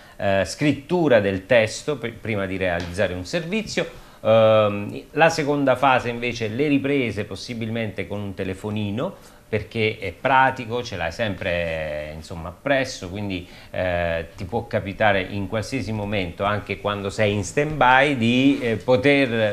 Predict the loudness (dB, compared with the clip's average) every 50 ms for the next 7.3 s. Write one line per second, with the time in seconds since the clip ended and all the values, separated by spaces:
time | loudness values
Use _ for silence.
0 | -2 -4 -4 -2 -2 0 0 -2 -2 -2 -2 -2 -2 -2 -4 -4 -4 -4 -4 -4
1 | -4 -4 -6 -6 -6 -6 -6 -6 -6 -6 -8 -10 -10 -12 -12 -6 -4 -2 -2 -2
2 | -2 -4 -6 -6 -6 -4 -4 0 2 2 2 2 0 -2 -4 -4 -4 -4 -6 -8
3 | -12 -20 -20 -20 -20 -20 -20 -20 -16 -8 -4 -2 -2 0 0 -2 -2 -2 0 2
4 | 2 2 2 0 -2 -4 -2 -2 -2 -2 -2 -2 -4 -4 -6 -8 -8 -6 -4 -6
5 | -6 -6 -6 -8 -6 -6 -4 -4 -4 -2 2 2 2 2 2 0 0 0 0 0
6 | 0 0 0 0 2 6 6 6 6 6 4 0 -4 -2 -2 0 0 2 0 0
7 | 0 -2 -4 -4 -6 -8